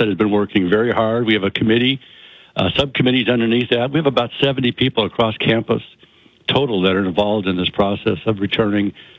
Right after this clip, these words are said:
to on-campus instruction and on-campus student assistance by having, uh, faculty and staff on, on campus as well. So it, it's a, it's, it was almost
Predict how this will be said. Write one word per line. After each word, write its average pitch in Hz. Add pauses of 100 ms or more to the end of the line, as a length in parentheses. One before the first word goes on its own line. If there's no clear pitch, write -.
(120)
to 107
on-campus 110
instruction 95 (360)
and 95
on-campus 101
student 95
assistance 101
by 107
having, 92
uh, 92
faculty 101
and 85
staff 98
on, 92 (140)
on 90
campus 98
as 101
well. 104
So 123 (840)
it, 170
it's 139
a, 143
it's, 127 (100)
it 151
was 120 (180)
almost 151